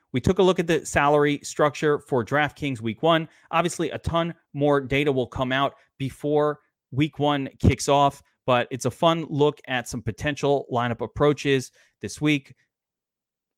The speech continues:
early on. Love the trio of running backs right here. But of course, you know, there's a lot to like week one. Everybody's healthy. Everybody's good. A lot of good matchups. So, I mean, Christian McCaffrey probably gonna put up thirty plus points. So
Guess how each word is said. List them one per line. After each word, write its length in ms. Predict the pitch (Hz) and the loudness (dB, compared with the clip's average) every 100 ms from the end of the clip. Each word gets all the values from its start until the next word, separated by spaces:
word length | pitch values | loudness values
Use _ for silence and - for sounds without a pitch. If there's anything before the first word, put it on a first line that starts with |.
| - | 4
early 300 | 156 156 135 | 6 6 4
on. 340 | 127 127 123 - _ _ _ | 2 0 -4 -8 _ _ _
Love 280 | 127 165 175 | 4 4 4
the 80 | 165 | -4
trio 580 | - 170 160 151 143 - | -4 0 4 4 2 0
of 260 | 131 123 110 | -2 -2 0
running 300 | 135 139 131 | 0 0 0
backs 320 | 123 120 - | -2 -2 -4
right 180 | 127 113 | -4 -4
here. 300 | 120 120 113 _ - | -4 -4 -6 _ -8
But 140 | 175 | -8
of 100 | - | -6
course, 340 | - 165 - - _ _ _ _ _ _ | -2 -2 -4 -16 _ _ _ _ _ _
you 120 | 151 147 | -8 -6
know, 260 | 147 151 131 - | -4 -4 -8 -8
there's 120 | 131 | -4
a 60 | 135 | 0
lot 260 | 143 170 | 0 0
to 80 | 175 | 0
like 300 | 170 190 175 | 2 2 0
week 220 | 131 113 | -6 -4
one. 160 | 120 107 | -4 -4
Everybody's 420 | 120 143 139 127 | -2 -2 -2 -2
healthy. 400 | 127 120 - 131 | -4 -4 -2 -4
Everybody's 460 | 127 143 143 135 117 | -4 -4 -4 -6 -6
good. 320 | 123 123 120 | -4 -4 -4
A 280 | - _ 120 | -8 _ -4
lot 140 | 135 | -2
of 60 | 143 | -2
good 160 | 135 | -4
matchups. 420 | 120 110 - 117 - | -4 -6 -6 -6 -6
So, 340 | 127 110 110 _ _ 123 | -4 -4 -6 _ _ -12
I 80 | |
mean, 340 | 120 120 117 110 _ _ _ _ _ _ _ _ | -6 -4 -6 -8 _ _ _ _ _ _ _ _
Christian 280 | 151 147 143 | -6 -4 -4
McCaffrey 440 | - 135 127 131 | 0 0 0 0
probably 220 | 139 143 | 2 2
gonna 120 | 135 123 | 0 -2
put 160 | 131 | -2
up 120 | 117 | -2
thirty 240 | - 113 107 | -2 -2 -2
plus 260 | - 104 | -4 -6
points. 300 | - 107 98 | -6 -8 -6
So 200 | 117 104 | -4 -4